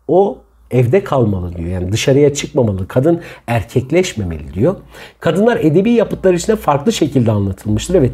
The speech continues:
biri farklı, biri farklı. Hüseyin Rahmi bir tiyatro yapıtında modern kadını eleştiriyor mu? Eleştiriyor. Şinasi şair evlenmesi eserinde kadının görücü usulüyle evlenmesini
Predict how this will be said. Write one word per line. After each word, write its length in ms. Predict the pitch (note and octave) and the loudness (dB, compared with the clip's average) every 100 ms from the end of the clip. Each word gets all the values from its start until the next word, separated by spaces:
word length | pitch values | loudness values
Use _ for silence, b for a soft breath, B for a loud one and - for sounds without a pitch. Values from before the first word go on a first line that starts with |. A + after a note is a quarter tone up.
| - | 4
biri 140 | A#3 | 4
farklı, 360 | D#3+ A#2 - A3 | 4 0 2 4
biri 140 | F3+ | 4
farklı. 460 | C3 G2+ - - F#3+ B B B | 2 -2 -2 -2 -2 B B B
Hüseyin 320 | D3 - A3 A#3+ | 0 2 2 2
Rahmi 280 | A#3+ A3+ | 4 2
bir 180 | G3+ G#3 | 2 0
tiyatro 300 | - G3+ G#3 | 2 0 2
yapıtında 720 | G3 F3+ E3+ D#3 - D#3 E3+ | 0 2 -2 -2 0 2 2
modern 400 | F#3+ D#3 C#3+ F3+ | 4 4 4 2
kadını 340 | F#3 D3+ C3 D#3 | 2 0 4 4
eleştiriyor 560 | B2 A#2+ - C3 F3 | 4 2 0 0 0
mu? 120 | F#3+ F3+ | 0 0
Eleştiriyor. 840 | A#2+ A#2+ - A2+ F#2+ F2 D3 E3+ B B - | 2 2 0 -6 -4 0 0 0 B B -10
Şinasi 680 | - F#4 A#3+ A#3+ - D3 D3 B | 0 2 4 2 2 0 0 B
şair 440 | - - D#3 A3 C#4 | -12 0 2 4 4
evlenmesi 540 | C4 A3 F3 D3+ D3 | 4 4 2 2 4
eserinde 440 | C3+ C3 A#2+ A#2 | 2 2 0 0
kadının 460 | - C#3 F3+ G#3+ D#3 | -2 0 4 4 4
görücü 360 | C3 D3+ F3 B3+ | 4 2 2 2
usulüyle 640 | A#3+ - E3+ D3+ D#3 F#3+ | 2 4 4 4 4 4
evlenmesini 800 | D3 D3 D3+ D#3 D3 F#3+ G3 | 4 4 4 4 4 4 2